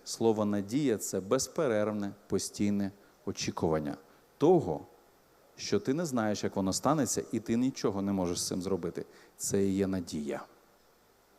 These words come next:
Ребятки, я дуже вам раджу казати Господу «Слава Богу»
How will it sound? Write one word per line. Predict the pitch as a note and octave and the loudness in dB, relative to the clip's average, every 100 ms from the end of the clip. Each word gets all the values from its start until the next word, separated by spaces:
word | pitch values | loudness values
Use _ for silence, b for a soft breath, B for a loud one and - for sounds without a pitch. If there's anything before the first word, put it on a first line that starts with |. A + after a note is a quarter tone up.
| _ _ _ _ _ _ - _ _ | _ _ _ _ _ _ -20 _ _
Ребятки, | G2+ G#2 G2+ - F#2 | 0 4 2 2 -2
я | G2 | -2
дуже | C#3 C#3+ | 0 0
вам | A#2+ G2+ | 2 2
раджу | E2 D2+ - C3 - - _ _ B B B B B B B B B B _ _ _ _ _ _ _ - | 0 -4 -8 -12 -14 -20 _ _ B B B B B B B B B B _ _ _ _ _ _ _ 4
казати | A#2 G#2 D#3 E3+ A#2+ | 6 6 4 4 4
Господу | A2 A2 - F#2+ F2+ | 4 4 0 -4 -4
«Слава | - A2+ G#2+ G#2 | 0 2 2 0
Богу» | F#2 D#2+ D#2 | -2 -6 -8